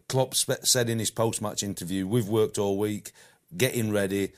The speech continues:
set pieces, the threat." And for the big teams, it's tough to see Brentford through to get a clean sheet with the set plays. And actually, to win the game one nil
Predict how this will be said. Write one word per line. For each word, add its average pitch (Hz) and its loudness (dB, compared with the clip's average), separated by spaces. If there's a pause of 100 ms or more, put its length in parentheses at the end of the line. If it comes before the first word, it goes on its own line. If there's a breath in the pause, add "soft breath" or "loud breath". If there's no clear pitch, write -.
(120)
set - 0
pieces, 104 -2
the 196 -8
threat." - 0 (480 soft breath)
And 127 -2 (360)
for 143 0
the 151 2 (180)
big 202 4
teams, 175 2
it's - -2
tough - 2
to 151 -4
see 160 2
Brentford 127 0
through 120 2
to 107 -2
get 107 2
a 113 -2
clean 113 -2
sheet 107 -2
with 107 -4
the 107 -2
set - 0
plays. 113 2 (300 loud breath)
And 131 4
actually, 117 2 (220 loud breath)
to 127 0
win 151 2
the 135 2
game 117 4
one 107 0
nil 98 0